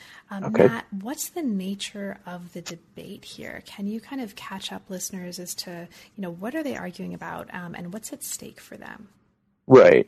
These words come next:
Speaker 2: So, uh, basically what they're arguing about is how many different species of, uh, cinchona tree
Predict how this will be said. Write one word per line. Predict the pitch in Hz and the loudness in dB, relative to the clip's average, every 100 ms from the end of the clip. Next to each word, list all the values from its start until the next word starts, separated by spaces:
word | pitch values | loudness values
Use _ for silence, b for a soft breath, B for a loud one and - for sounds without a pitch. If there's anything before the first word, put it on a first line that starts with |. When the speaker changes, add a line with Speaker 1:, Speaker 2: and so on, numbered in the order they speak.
| - | 0
Speaker 2:
So, | - 151 135 135 - b b b b b b b - - - | 10 12 12 12 8 b b b b b b b -20 -10 -6
uh, | - - - - - - | -6 -8 -20 -20 -16 6
basically | 175 196 - 175 131 | 12 12 12 8 10
what | 113 101 | 12 10
they're | 98 73 | 10 12
arguing | 104 95 95 85 | 12 10 6 2
about | 82 87 82 78 73 - | 2 6 8 8 6 4
is | 98 85 87 - - - | 4 6 4 0 -6 -4
how | - 131 | 6 8
many | 127 107 | 10 8
different | 101 104 101 - | 6 4 4 0
species | - - 95 92 - 95 87 78 - - | -2 -2 2 4 4 6 6 6 2 6
of, | 85 85 80 80 - - | 10 12 10 6 -6 8
uh, | 85 76 76 | 10 12 10
cinchona | - 98 87 - 98 90 | 6 2 4 8 8 8
tree | 82 - 95 90 87 85 82 | 4 6 8 10 10 8 6